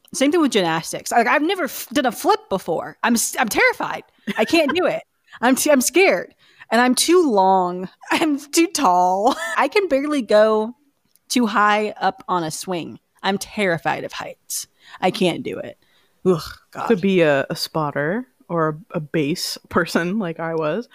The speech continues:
Speaker 2: Actually, no, you
Speaker 1: Yeah.
Speaker 2: probably couldn't be a, a base person. I think they chose me 'cause I was, like, sturdier. <laughs> I don't
Speaker 1: <laughs> Yeah,
Speaker 2: you know,
Speaker 1: sure.
Speaker 2: like,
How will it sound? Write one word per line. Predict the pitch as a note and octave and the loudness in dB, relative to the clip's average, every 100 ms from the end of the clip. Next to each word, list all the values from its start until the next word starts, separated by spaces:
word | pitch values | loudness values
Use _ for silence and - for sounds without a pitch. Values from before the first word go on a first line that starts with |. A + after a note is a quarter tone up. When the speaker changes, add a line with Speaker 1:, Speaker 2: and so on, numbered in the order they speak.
| - | -2
Speaker 2:
Actually, | G3+ G3+ G3 | 0 2 2
no, | F3+ | 4
you | F3 | 2
Speaker 1:
Yeah. | |
Speaker 2:
probably | G#3+ G#3 E3+ | 2 2 2
couldn't | E3+ D#3+ | 0 0
be | D#3+ | 0
a, | D3 - | -2 -4
a | D#3 | -8
base | D3+ C#3+ - | -6 -8 -8
person. | - C#3 C#3 D3+ - - - - | -12 -12 -12 -14 -16 -20 -16 -6
I | G3 | -2
think | D#4 | 2
they | G4 | 2
chose | - A3+ A3+ | 2 2 2
me | F3+ F#3 | 0 0
'cause | F#3 | 0
I | E3 | 0
was, | E3+ | 2
like, | D#3+ - _ _ _ _ - | 0 0 _ _ _ _ -14
sturdier. | - - F#3 E3 G3+ A3 A#3+ | -10 -4 -2 0 0 0 0
<laughs> | - | -2
I | - G#5+ C#4+ - | -2 0 -2 -2
don't | C5+ A#5 | -4 0
Speaker 1:
<laughs> | D4 - | -2 -2
Yeah, | D#4 B3+ C4+ A#3+ - - - G#5 | -4 -4 -4 -8 -6 0 0 0
Speaker 2:
you | |
know, | D4 | 0
Speaker 1:
sure. | C4 C#4 | 2 2
Speaker 2:
like, | C4 - | 0 -4